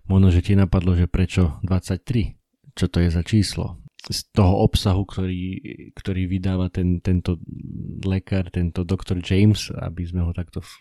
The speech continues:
v skratke volali, tam by sa dalo robiť určite toho mnoho, aj stovka, aj stopäťdesiat, e, takýchto, takýchto typov alebo myšlienok. Ale mne to tak napadlo, že dvadsaťtri, dvadsaťtri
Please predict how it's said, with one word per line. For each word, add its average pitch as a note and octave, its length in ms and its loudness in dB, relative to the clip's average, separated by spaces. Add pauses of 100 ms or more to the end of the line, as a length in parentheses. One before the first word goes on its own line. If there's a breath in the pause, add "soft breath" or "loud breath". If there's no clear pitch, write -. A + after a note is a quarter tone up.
v G2 80 -16
skratke - 480 -8
volali, F2+ 400 -2 (160)
tam F#2+ 160 4
by F#2 80 2
sa F#2 160 0
dalo F#2 200 2
robiť F2 240 -2
určite - 360 -4
toho D#2+ 160 -2
mnoho, F#2 480 4
aj D#2+ 160 -6
stovka, G#2 480 2
aj E2 80 -4
stopäťdesiat, G2 840 -2
e, - 40 -10 (240)
takýchto, G2 960 -4
takýchto - 560 -10 (160)
typov G#2 480 2
alebo F#2+ 520 -2 (360 loud breath)
myšlienok. A2 800 2 (600 loud breath)
Ale D3+ 180 2
mne G2+ 160 4
to F#2 160 -2
tak F2+ 320 -2
napadlo, F2 320 -2
že D#2+ 160 -2
dvadsaťtri, E2+ 800 -4
dvadsaťtri E2+ 640 -6